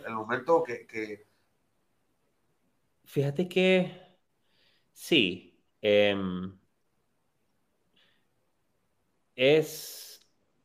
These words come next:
Speaker 2: como slow down, es como, ok, <sighs> let's, let's try to conservar la sanidad mental, la sanidad física, eh,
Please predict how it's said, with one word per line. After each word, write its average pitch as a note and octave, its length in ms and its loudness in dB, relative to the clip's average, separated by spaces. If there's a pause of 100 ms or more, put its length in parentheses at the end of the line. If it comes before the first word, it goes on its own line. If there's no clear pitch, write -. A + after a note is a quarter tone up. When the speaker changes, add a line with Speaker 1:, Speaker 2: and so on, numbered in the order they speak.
(180)
Speaker 2:
como G#2+ 500 4
slow C#3 360 6
down, F#2+ 520 0
es - 80 -18
como, A#2 240 2
ok, - 140 -2 (1300)
<sighs> - 840 -16
let's, - 540 0 (300)
let's - 120 -14
try B2 180 8
to B2 420 8 (840)
conservar B2+ 960 6 (1000)
la A2 140 4
sanidad A2 440 6
mental, C#3+ 680 6
la G#2+ 180 0
sanidad A2 420 2
física, D3 720 0 (720)
eh, F#2+ 800 2